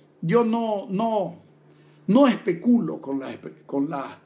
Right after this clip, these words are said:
con las investigaciones, sobre todo en casos como este. ¿Ya? Ok,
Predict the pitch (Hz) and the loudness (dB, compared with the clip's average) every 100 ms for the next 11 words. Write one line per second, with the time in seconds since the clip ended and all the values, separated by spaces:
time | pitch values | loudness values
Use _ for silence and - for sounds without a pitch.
0 | _ _ _ _ - 156 151 151 160 143 | _ _ _ _ 0 2 2 -2 -4 -2
1 | 165 165 185 208 175 170 165 160 226 220 | 0 0 -2 -2 0 0 0 -2 -2 0
2 | 185 151 170 170 170 165 131 127 - _ | 0 -2 -4 -6 -6 -8 -10 -10 -16 _
3 | - - - - - 156 214 - - - | -20 -20 -20 -20 -12 0 0 0 -14 -20
4 | - - - 202 | -20 -16 0 0